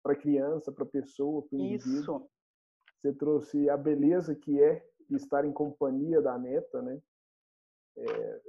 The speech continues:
Speaker 1: são fantásticos esses registros. E assim, você, quando assume, querendo ou não, um cargo de gestão, né? Numa, numa instituição como as obras,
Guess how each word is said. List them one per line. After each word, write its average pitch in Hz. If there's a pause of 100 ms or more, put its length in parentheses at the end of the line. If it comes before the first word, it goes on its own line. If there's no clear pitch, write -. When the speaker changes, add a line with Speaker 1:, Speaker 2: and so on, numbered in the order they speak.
(120)
Speaker 1:
são 135
fantásticos 139
esses -
registros. 127 (800)
E 147
assim, 160 (320)
você, 160
quando 151 (300)
assume, 151 (320)
querendo 143
ou 131
não, 135 (600)
um 131
cargo 131
de 127
gestão, 139
né? 185
Numa, 131 (720)
numa 139
instituição 139
como 135
as 127
obras, 165